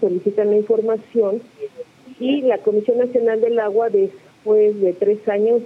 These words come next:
dice que no tienen ningún título de agua, este, a nombre de esta empresa, cuando la misma factibilidad les condicionaba a que en un año tuvieran este título de concesión.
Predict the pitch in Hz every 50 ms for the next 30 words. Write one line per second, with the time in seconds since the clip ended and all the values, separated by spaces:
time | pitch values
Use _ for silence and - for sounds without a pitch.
0 | - - - 262 202 214 269 311 311 - - 226 202 220 208 - - _ _ -
1 | - 453 415 415 392 427 - 202 196 202 - - 269 254 - 247 233 226 220 220
2 | 226 240 285 330 320 - - - 226 220 220 220 226 226 220 208 247 247 247 262
3 | 254 254 262 254 247 233 220 208 214 214 208 208 202 202 220 233 240 240 - -
4 | _ - - 196 185 185 190 185 190 - - - - 208 196 185 - 190 196 196
5 | 202 202 202 208 208 202 185 185 185 - - - 185 185 175 190 170 170 165 -
6 | - - - - 453 440 _ _ _ _ 392 370 349 - 403 392 392 392 403 -
7 | 202 196 202 208 214 214 220 226 220 226 220 202 - - 220 208 208 208 214 214
8 | 214 202 196 208 208 - - 208 185 180 185 - - 196 196 190 190 190 208 -
9 | - 180 175 170 - 196 190 196 208 214 214 202 196 196 202 220 269 330 370 392
10 | 392 - 214 185 202 190 190 185 185 185 - - 190 - 196 190 - 185 180 180
11 | 180 180 - 202 202 208 240 226 226 330 311 294